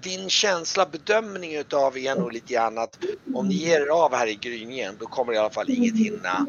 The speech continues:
liksom, ingen kommer hinna agera på det, för ni är, ni är liksom, det är en sån stad. Hade det här varit i Trisilve,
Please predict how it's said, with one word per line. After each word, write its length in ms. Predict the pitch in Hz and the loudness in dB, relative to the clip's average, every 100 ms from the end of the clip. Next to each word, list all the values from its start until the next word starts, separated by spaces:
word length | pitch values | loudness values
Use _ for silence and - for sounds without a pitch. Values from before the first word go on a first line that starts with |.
| 277 - 403 - | -4 -4 -4 -4
liksom, 320 | 226 175 101 98 - - - - - | -6 -4 -4 -6 -18 -20 -20 -20 -18
ingen 180 | 127 127 | -8 -6
kommer 200 | 123 123 | -4 -4
hinna 180 | 127 120 | -4 0
agera 560 | 117 127 143 131 101 90 | 0 -2 -2 0 2 0
på 200 | 90 71 | -4 -10
det, 120 | 64 | -10
för 140 | - | -10
ni 140 | 104 107 | -6 -6
är, 100 | 101 | -6
ni 160 | 110 | -4
är 80 | 107 | -4
liksom, 260 | 110 110 104 | -4 -6 -6
det 120 | 107 | -4
är 60 | 101 | -4
en 100 | 104 | -2
sån 400 | - 110 101 98 | 0 0 -2 -6
stad. 460 | - 123 104 90 - - | 4 8 8 6 -2 -6
Hade 260 | - 123 | 0 0
det 80 | 123 | 4
här 180 | 131 143 | 8 8
varit 300 | 131 117 - | 8 2 -2
i 20 | |
Trisilve, 800 | - - - 135 113 123 135 107 | -14 -12 -6 -4 -2 2 4 4